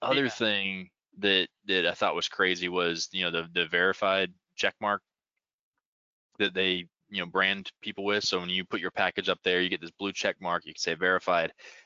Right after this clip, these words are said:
Speaker 1: and that actually doesn't verify that that publisher is the publisher of,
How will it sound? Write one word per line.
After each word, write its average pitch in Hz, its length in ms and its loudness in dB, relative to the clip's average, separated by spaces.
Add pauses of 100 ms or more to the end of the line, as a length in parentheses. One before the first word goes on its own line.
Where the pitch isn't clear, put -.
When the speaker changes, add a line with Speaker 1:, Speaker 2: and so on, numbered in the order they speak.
(140)
Speaker 1:
and 107 80 0
that 113 120 4
actually 117 260 0
doesn't 104 320 -2
verify 101 800 2 (640)
that 90 680 2 (100)
that 98 180 0
publisher 92 720 2
is 95 240 2
the 87 80 -2
publisher 87 640 0
of, 78 100 -6